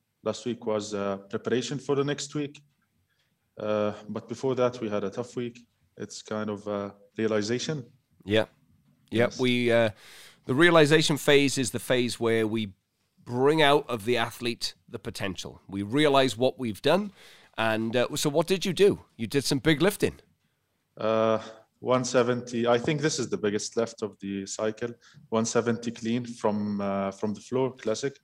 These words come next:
Speaker 2: Yeah.
Speaker 1: Uh, double, uh,
Speaker 2: That was a
Speaker 1: double
Speaker 2: double?
Speaker 1: jerk from, double jerk from blocks.
Speaker 2: Yep.
Speaker 1: You know, jerks have been one of my weaknesses.
Speaker 2: Yeah.
Speaker 1: It's, uh, more, I'm more confident about, uh, jerks now. Uh,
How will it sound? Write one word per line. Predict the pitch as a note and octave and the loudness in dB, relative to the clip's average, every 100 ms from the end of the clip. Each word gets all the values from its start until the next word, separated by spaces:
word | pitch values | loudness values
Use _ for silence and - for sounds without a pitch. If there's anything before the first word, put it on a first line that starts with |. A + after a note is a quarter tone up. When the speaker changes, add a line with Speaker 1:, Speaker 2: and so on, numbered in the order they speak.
| _ - | _ -6
Speaker 2:
Yeah. | A2 G2+ - _ _ - | -4 -4 -6 _ _ -8
Speaker 1:
Uh, | G2+ G2+ G2+ | -2 0 0
double, | G2 A2+ A2+ A2 G#2+ | 2 2 2 0 0
uh, | G2+ G2+ G2 G2 - - | -2 -2 -4 -6 -12 -12
Speaker 2:
That | - | -6
was | A2 | 0
a | A2 | 2
Speaker 1:
double | A2+ | 4
Speaker 2:
double? | B2 A#2 | 6 4
Speaker 1:
jerk | A2+ - - | 2 -4 -16
from, | - G#2 _ _ - _ | -14 -14 _ _ -20 _
double | A#2+ A#2 | -2 0
jerk | A2+ A#2 A#2 A#2 | 0 2 0 0
from | A2 G2 | -8 -4
blocks. | A2+ C#3 - - - _ | 2 2 0 -12 -16 _
Speaker 2:
Yep. | A2 G#2+ - | -6 -6 -4
Speaker 1:
You | B2 | 0
know, | A#2+ A#2+ - - | 2 0 -4 0
jerks | B2 A#2+ - | 4 4 2
have | - G#2+ | -2 -2
been | G2+ G#2+ G#2+ G#2 G#2 - _ | 0 -4 -2 -4 -6 -12 _
one | - G#2+ | -4 -2
of | G#2 G#2+ | -2 -2
my | G2+ G2 G2 | -2 -2 -4
weaknesses. | A2 A2+ A#2 - C#3+ - - - | -6 -4 -4 -2 -2 -4 -14 -6
Speaker 2:
Yeah. | G#2 G2 | -6 -4
Speaker 1:
It's, | A2 - - - | -8 -8 -10 -4
uh, | G#2 - | -4 -4
more, | - B2+ A#2+ | -4 -4 -2
I'm | A#2+ | -4
more | A2 B2 A#2+ | 0 -2 -2
confident | B2 - A#2+ A#2 | -6 -4 -6 -6
about, | - G#2 G#2 - G#2+ | -4 -2 -2 -4 -10
uh, | G#2+ | -8
jerks | G#2 A#2+ A#2+ - | -4 -4 -4 -4
now. | C#3 C3+ C#3 _ _ _ _ - | -4 -4 -8 _ _ _ _ -4
Uh, | G#2+ A2 | 0 2